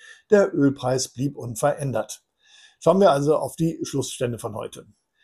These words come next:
Nikkei zweihundertfünfundzwanzig, minus eins Komma zwei Prozent auf sechsundfünfzigtausendneunhundertzweiundvierzig Punkte. Der C S I dreihundert hat eins Komma drei Prozent verloren auf viertausendsechshundertsechzig Punkte.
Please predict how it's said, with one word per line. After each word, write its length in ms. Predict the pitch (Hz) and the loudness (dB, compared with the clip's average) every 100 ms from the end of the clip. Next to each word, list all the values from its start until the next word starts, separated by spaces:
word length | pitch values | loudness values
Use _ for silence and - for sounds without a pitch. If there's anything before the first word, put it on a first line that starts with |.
| _ | _
Nikkei 300 | 147 190 196 | 2 6 4
zweihundertfünfundzwanzig, 1120 | 190 160 147 123 131 120 151 185 202 196 185 | 4 2 2 -2 -4 -4 -2 -2 2 2 2
minus 300 | 156 143 139 | 0 0 0
eins 240 | 143 131 - | -4 -8 -8
Komma 160 | 120 | -10
zwei 220 | - 139 196 | -4 -2 -2
Prozent 520 | 175 165 156 160 - | -4 -4 -4 -4 -4
auf 160 | 175 | -4
sechsundfünfzigtausendneunhundertzweiundvierzig 2250 | - 139 - 123 143 127 123 120 120 123 117 110 120 123 147 147 - 110 135 120 - - | -4 -4 -4 -4 -6 -6 -8 -6 -4 -6 -6 -6 -6 -4 -4 -6 -6 -4 -4 -6 -12 -16
Punkte. 340 | 110 110 - - _ - - - - | -20 -20 -20 -20 _ -20 -20 -12 0
Der 120 | 139 | 2
C 120 | 165 | 4
S 120 | 160 | 2
I 100 | 160 | 2
dreihundert 500 | 135 117 160 214 - | 0 -2 2 2 2
hat 160 | 110 123 | -4 -8
eins 220 | 127 123 | -8 -6
Komma 160 | 117 110 | -6 -4
drei 200 | 110 180 | -2 -2
Prozent 300 | 202 175 165 | -2 -6 -2
verloren 380 | 165 139 147 151 | -2 -2 -4 -6
auf 140 | 170 | -4
viertausendsechshundertsechzig 1160 | 147 143 147 135 127 156 160 - 123 - - - | -4 -2 -2 -4 -8 -8 -10 -6 -8 -8 -14 -16
Punkte. 340 | 104 117 | -18 -18